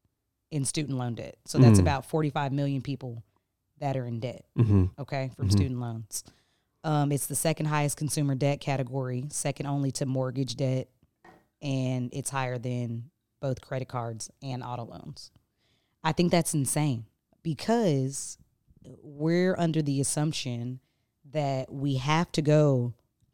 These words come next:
Speaker 1: to school to, like, have a life, essentially.
Speaker 2: Yeah.
Speaker 1: So if I have to do something and I don't have the means to do it, how else am I going to do it?
Speaker 2: Absolutely.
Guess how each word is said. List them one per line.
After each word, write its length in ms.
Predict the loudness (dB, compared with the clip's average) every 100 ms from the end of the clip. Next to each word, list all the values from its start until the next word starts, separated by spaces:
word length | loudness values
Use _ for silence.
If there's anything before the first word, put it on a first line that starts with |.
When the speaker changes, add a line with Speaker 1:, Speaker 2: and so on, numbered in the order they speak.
| -6
Speaker 1:
to 180 | 0 0
school 640 | 0 2 2 2 0 -8 _ _ _ _ _ _ _ _ _ _ _ -6
to, 140 | -2
like, 300 | 0 -2 -4
have 300 | -10 -4 -4
a 40 | -2
life, 280 | -6 -8 -14 _ _ _
essentially. 640 | -12 -8 -4 -4 -6 -14 -8
Speaker 2:
Yeah. 200 | 0 2 0 _
Speaker 1:
So 680 | -14 0 4 6 6 4 0 -4 _ _ _ _ _ -10
if 120 | -2
I 160 | 2 4
have 360 | 6 6 6 4
to 100 | 4
do 200 | 6 6
something 680 | 6 2 2 0 -2 -2 -6 _ _ _ -4
and 120 | 0
I 80 | 2
don't 160 | 2 2
have 200 | 0 0
the 80 |
means 360 | 0 2 2 0
to 100 | -4
do 220 | 0 2
it, 100 | 2
how 220 | 0 -4 -2
else 400 | -2 -4 -10 -8
am 160 | -6 -4
I 160 | -6 -10
going 340 | -4 -2 -2 -4
to 140 | -10 -14 _ _ _
do 280 | -4 -4 -4
it? 220 | -8 -8 -2
Speaker 2:
Absolutely. 460 | 2 4 4 0